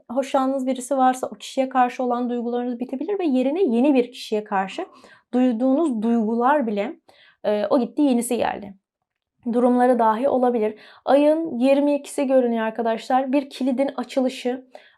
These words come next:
e, durumu söz konusu olabilir bu tarihler içerisinde. Hadi bakalım. Tabii ki bu kilit açılması, engel varsa engellerin açılması şeklinde de alabilirsiniz.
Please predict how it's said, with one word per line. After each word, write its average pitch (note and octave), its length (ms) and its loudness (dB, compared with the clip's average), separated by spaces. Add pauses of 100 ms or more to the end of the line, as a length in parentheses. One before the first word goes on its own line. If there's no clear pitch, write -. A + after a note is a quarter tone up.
e, G#3+ 40 4 (460)
durumu B3 360 2
söz D4 320 0
konusu C4 600 -2
olabilir A#3 840 -2
bu A3+ 60 -8
tarihler G#3 460 -2
içerisinde. G#3+ 560 -8 (100)
Hadi D4+ 180 0
bakalım. C4 480 -4 (480)
Tabii E4 180 2
ki D#4 120 2
bu C#4+ 80 0
kilit D4 240 0
açılması, D4 420 2
engel C4 400 4
varsa B3+ 260 2
engellerin A#3+ 500 4
açılması A#3 400 -8
şeklinde A3 380 -6
de G#3 40 -2
alabilirsiniz. A#3+ 760 -2